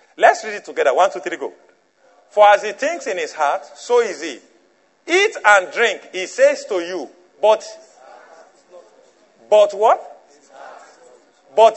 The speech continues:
what?" You know one of the things that people don't know? That God expects you as a spiritual person to do is to spiritually discern people. There are people, people are doer in personalities.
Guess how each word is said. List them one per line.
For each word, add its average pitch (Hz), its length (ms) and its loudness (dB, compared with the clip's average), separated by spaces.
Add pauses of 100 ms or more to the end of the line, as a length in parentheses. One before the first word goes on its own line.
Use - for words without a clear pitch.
(120)
what?" 220 340 0 (2750)
You 190 100 -20
know 294 80 -6
one 330 180 -4
of 196 60 -12
the 180 80 -12
things 233 320 -16
that 165 200 -8
people 214 220 -16
don't 175 220 -10
know? 123 160 -14 (1600)
That 147 220 -4 (200)
God 196 240 -4 (120)
expects 165 440 -8
you 180 60 -6
as 139 140 -6
a 135 80 -14
spiritual 151 440 -12
person - 300 -12
to 120 140 -18
do 110 240 -20 (340)
is 147 220 -16
to 151 120 -16
spiritually 220 680 -12
discern 160 460 -12
people. - 280 -20 (1120)
There 180 140 2
are 180 100 0
people, 269 280 -14
people 302 300 -12
are 180 140 -4
doer 175 400 0 (220)
in 131 100 -18
personalities. 127 800 -16